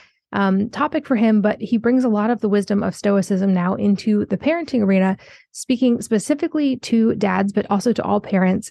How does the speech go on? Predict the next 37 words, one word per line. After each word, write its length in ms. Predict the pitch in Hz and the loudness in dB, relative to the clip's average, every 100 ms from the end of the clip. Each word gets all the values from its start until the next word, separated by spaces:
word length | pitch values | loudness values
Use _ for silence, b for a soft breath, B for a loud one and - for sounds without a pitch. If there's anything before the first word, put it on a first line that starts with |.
| - | -2
in 140 | 202 | 0
his 180 | 202 185 | 2 2
new 140 | 202 | 0
book, 300 | 190 196 - - | 0 -2 -4 -4
The 100 | 208 | -2
Daily 320 | 185 196 202 | 0 0 0
Dad. 340 | 180 175 180 196 | 0 -2 -2 0
And 120 | 190 | 2
he 60 | 220 | 2
has 120 | 208 | 0
an 140 | 247 - | -2 0
email, 420 | 240 240 220 220 b b b - | 0 2 0 -2 b b b -4
a 60 | |
daily 300 | 202 233 233 | 0 2 2
email 280 | 220 220 202 | 2 2 0
by 160 | 196 190 | -2 -4
the 100 | 185 | -4
same 280 | - 202 185 | -2 0 2
name 260 | 185 190 | 2 2
that's 160 | 196 208 | 0 -4
just 160 | 196 | -6
a 40 | 185 | 0
very 240 | 202 208 | 2 2
short 460 | 190 - 208 208 - b b b - | 0 0 0 0 -8 b b b 0
email 440 | 208 202 190 190 | 2 4 2 0
with 240 | 208 196 _ | 0 -2 _
a 120 | - | -4
dose 240 | 196 208 - | 0 0 -2
of 440 | - 190 185 180 - - | -2 0 0 -4 -10 -2
encouragement 600 | 214 233 226 220 214 - | 0 0 0 2 0 0
or 140 | 208 | -2
advice 500 | 196 185 196 190 - - B B - | 0 0 0 0 -4 -18 B B -4
or 140 | 190 | 0
knowledge 460 | 190 196 196 185 - | 2 4 2 0 -2
for 240 | 208 185 | 0 0
dads 420 | 170 190 202 196 - | 0 0 0 -4 -10
specifically. 800 | - - 196 220 190 196 196 208 | -12 -6 -2 -2 -4 -4 -2 -4